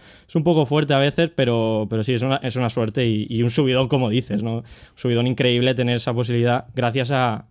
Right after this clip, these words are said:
a, a un podcast, algo que, que tú ves que es un, tu trabajo día tras día, ¿no? Que, que no es, a lo mejor, que es gracias a una radio en la que estás, a, trabajas en la cadena cope, pues sí, vas a tener más facilidad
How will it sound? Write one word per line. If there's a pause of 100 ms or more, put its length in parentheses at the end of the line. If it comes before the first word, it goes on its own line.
a,
a
un
podcast,
algo
que, (300)
que
tú
ves
que
es
un,
tu
trabajo
día
tras
día,
¿no?
Que,
que
no
es, (340)
a
lo
mejor,
que (200)
es
gracias
a
una
radio
en
la
que
estás,
a, (260)
trabajas
en
la
cadena
cope,
pues (160)
sí,
vas
a
tener
más
facilidad